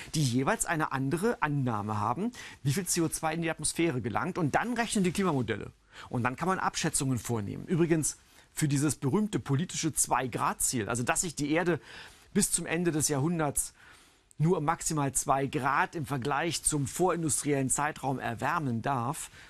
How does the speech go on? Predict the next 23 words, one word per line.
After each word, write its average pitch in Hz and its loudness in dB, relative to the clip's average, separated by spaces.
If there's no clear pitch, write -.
müssten 143 2
wir 156 2
uns 151 0
auf 139 -4
diesen 147 0
grünen 143 2
Linien 110 0
bewegen. 98 -6
Also 131 0
das 123 0
heißt, 147 -2
wir 139 0
müssten 170 0
jetzt 208 0
schon - 0
anfangen, 165 0
nicht 156 2
mehr 170 4
C 190 2
O 180 4
zwei 165 2
auszustoßen, 160 2
sondern 143 2